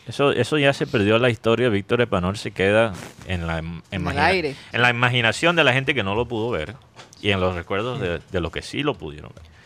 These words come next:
Speaker 1: que tuvieron ese, ese privilegio. Pero siento que el club todavía no ha aprendido su lección. Todavía no, no, no toma esto de con-, conservar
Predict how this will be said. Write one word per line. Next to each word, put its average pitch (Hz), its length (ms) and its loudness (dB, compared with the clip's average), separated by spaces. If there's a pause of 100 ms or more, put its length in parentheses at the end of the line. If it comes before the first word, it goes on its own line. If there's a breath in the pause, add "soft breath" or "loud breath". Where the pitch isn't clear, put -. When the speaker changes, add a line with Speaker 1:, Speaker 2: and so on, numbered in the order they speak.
(640 loud breath)
Speaker 1:
que 85 80 -8
tuvieron 90 400 2
ese, 95 380 0
ese 87 500 -2
privilegio. 80 640 -4 (880 soft breath)
Pero 117 220 6
siento 127 300 0
que 151 100 4
el 120 100 2
club 120 220 0
todavía 113 300 4
no 107 120 2
ha - 20 4
aprendido 117 460 0
su 139 160 -4
lección. 117 540 -6 (960 soft breath)
Todavía 101 320 4
no, 135 220 0
no, 123 260 0
no 117 220 -4
toma 131 480 0 (720 soft breath)
esto 131 340 0
de 113 120 4
con-, 95 200 -4 (180)
conservar 98 800 0